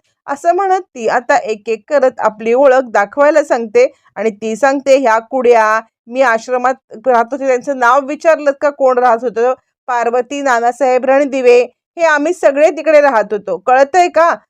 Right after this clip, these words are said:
त्यामुळे तुम्ही आता या सगळ्यामध्ये मी पार्वती आहे हे मान्य करायलाच पाहिजे." यावरती मग आता सुमित्रा म्हणते, "थांब." नानासाहेब म्हणतात, "अजूनही आमच्याकडे एक पुरावा आहे की त्याच्यामुळे तू पार्वती नाहीयेस हे सिद्ध होईल."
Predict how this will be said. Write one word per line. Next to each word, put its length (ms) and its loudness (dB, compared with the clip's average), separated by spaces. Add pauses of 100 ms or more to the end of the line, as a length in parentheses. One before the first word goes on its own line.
(140)
त्यामुळे 500 2
तुम्ही 340 -6
आता 280 2
या 160 2
सगळ्यामध्ये 680 2
मी 260 -6
पार्वती 560 -2
आहे 260 2 (340)
हे 80 -2
मान्य 480 0 (100)
करायलाच 580 2
पाहिजे." 440 -2 (360)
यावरती 580 0
मग 280 0
आता 300 0
सुमित्रा 480 0
म्हणते, 300 -2
"थांब." 320 -4 (480)
नानासाहेब 560 -2
म्हणतात, 360 0 (100)
"अजूनही 680 0
आमच्याकडे 520 0
एक 280 0 (120)
पुरावा 380 2
आहे 300 2
की 420 -16
त्याच्यामुळे 580 2
तू 200 -6
पार्वती 540 0
नाहीयेस 460 -2
हे 100 -4
सिद्ध 340 -2
होईल." 300 2